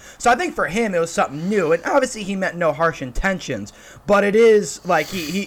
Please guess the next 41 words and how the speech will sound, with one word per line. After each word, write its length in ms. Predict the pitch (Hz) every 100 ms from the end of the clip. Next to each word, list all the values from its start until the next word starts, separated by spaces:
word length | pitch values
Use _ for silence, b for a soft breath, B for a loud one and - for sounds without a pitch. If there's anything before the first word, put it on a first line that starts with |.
| 185
is 200 | 208 208
getting 320 | 202 190 175
a, 200 | 147 139
a 100 | 143
quick 360 | - - 185 151
lesson 400 | 170 170 165 156
there 220 | 139 131
of, 120 | 123
like, 160 | 131 127
how 240 | 151 156
quickly 560 | 151 180 175 160 156 127 B B -
his 200 | 170 -
team 240 | 175 165
is 140 | 156
there 160 | 156 147
to 80 | 139
back 300 | 151 139 135
him 120 | 139
up, 180 | 123 127
which 140 | 254
obviously 400 | 302 277 226 220
has 220 | 190 185
to 120 | - 160
obviously 340 | 165 156 165
make 220 | 165 151 160
him 100 | 151
feel 240 | 151 131
really 220 | 131 127
good. 380 | 123 175 170 165 B B -
And 260 | 175 170 190
like 120 | 185
I 60 | 156
said, 240 | 127 131
it's 160 | 175 -
just, 280 | 180 175 - _
it, 220 | 190 190 -
it, 160 | - -
it's 320 | - 208 202 -
good 280 | 240 240
at 160 | 226 185
least. 340 | 196 190 -